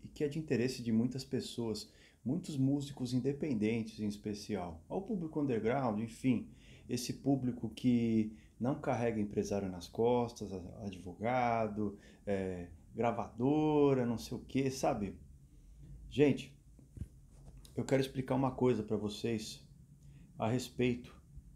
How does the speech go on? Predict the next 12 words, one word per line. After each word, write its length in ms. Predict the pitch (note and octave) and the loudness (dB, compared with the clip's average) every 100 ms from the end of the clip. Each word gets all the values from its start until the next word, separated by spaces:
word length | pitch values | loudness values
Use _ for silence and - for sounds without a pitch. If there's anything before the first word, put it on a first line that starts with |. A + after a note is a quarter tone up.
| - | -10
de 120 | A2 | -2
você 360 | A2 A2 - B2+ | 0 0 -2 -2
apoiar 680 | B2 - C3+ G#2+ A2+ A2 - - | -2 0 2 4 2 -2 -10 -10
os 140 | C#3 A#2 | -6 0
músicos 640 | A#2 C3+ C3+ - G#2+ G2 | 2 4 2 0 -8 -8
independentes. 760 | F2+ F2 - - - - - - - - - - - | -8 -6 -6 -6 -8 -10 -16 -18 -20 -20 -18 -16 -6
Por 160 | G3 G#3 | -2 0
que 120 | C4 | 0
que 120 | - | 2
é 40 | G#3+ | 2
importante 840 | - D#3+ - C3 C#3 - - G2+ - - - - A2+ | 4 0 4 4 4 2 -4 -10 -12 -20 -20 -10 -4
você 560 | A#2+ - C#3 C3 G2+ | -2 0 4 4 2